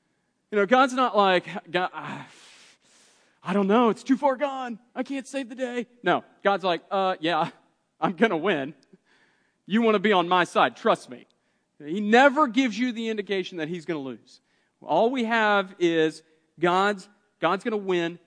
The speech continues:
He's gonna have his justice. He's gonna have his vengeance. And what, what the warning to the nation of Israel was, what the warning to us is, is you don't wanna be on the other side of that. You don't wanna be on the wrong side of God's vengeance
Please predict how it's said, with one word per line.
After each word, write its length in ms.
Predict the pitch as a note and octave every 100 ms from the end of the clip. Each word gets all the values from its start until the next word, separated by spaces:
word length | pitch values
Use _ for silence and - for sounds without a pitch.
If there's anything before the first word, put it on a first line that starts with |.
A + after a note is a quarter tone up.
| _
He's 260 | - G#3+ -
gonna 160 | A#3
have 260 | E3+ F#3 E3+
his 200 | E3 C#3+
justice. 680 | - E3 D#3 - B2 A#2+ - _
He's 180 | E3+ E3+
gonna 140 | G3
have 260 | D3+ F#3 E3+
his 180 | E3 C#3
vengeance. 640 | D#3 D#3+ C3 A#2 A2+ - _ _ _ _ _ _
And 160 | D#3 F3
what, 160 | F3 - D3+
what 280 | D3+ E3 - C#3 C3+
the 120 | C#3 D3
warning 380 | C#3+ G3+ G3+
to 60 | E3+
the 100 | D3+
nation 260 | D#3+ D#3 C#3+
of 80 |
Israel 380 | F#3 F#3 C#3+ B2+
was, 380 | A#2 A#2+ C3 D3
what 100 | C3
the 60 | C#3
warning 320 | D3+ F#3 D3+
to 100 | -
us 240 | F#3+ -
is, 320 | C3+ A#2 C3+ _ _ _ -
is 140 | B2+
you 100 | D#3
don't 140 | B3+
wanna 120 | B3+ G#3+
be 160 | A#3
on 120 | A3+
the 100 | A3
other 140 | A3 G3+
side 260 | - A3+
of 40 | F3
that. 160 | A2 - _ _ _ _ _ _ _
You 140 | E3
don't 140 | B3 C4+
wanna 180 | C4+ A3
be 180 | B3
on 140 | A3 F#3
the 60 |
wrong 320 | E3 F#3 F#3+ F#3
side 320 | G3+ F3 D#3+
of 100 | C#3
God's 260 | D3 C#3+
vengeance 580 | C3+ C3+ B2 A2+ - -